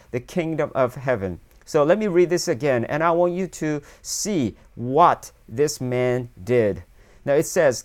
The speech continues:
"The kingdom of heaven is like a treasure hidden in the field, which a man found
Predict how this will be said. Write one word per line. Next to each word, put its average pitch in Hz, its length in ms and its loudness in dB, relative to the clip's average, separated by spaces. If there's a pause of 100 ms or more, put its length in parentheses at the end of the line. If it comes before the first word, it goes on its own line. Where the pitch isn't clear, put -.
"The 117 100 -2
kingdom 202 400 -6
of 175 140 0
heaven 165 240 -2
is 156 180 -8
like 147 220 -2
a 117 160 -4
treasure 156 840 2 (300)
hidden 175 420 2
in 208 200 -2
the 208 80 -4
field, 143 420 0
which 156 180 -6
a 143 80 -2
man 156 640 -2
found 151 840 0